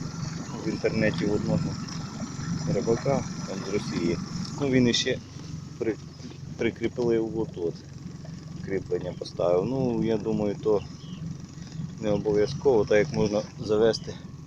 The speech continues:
кінчик ось сюди. Ну все. Їду на рибалку.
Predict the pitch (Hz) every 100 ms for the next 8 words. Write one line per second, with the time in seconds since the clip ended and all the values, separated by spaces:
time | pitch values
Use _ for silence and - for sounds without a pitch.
0 | - - - - - 123 127 - 98 -
1 | - 110 - - 107 90 90 - - -
2 | - - - - - - - - - -
3 | - 151 156 170 160 135 - - - 127
4 | 123 127 131 127 117 117 -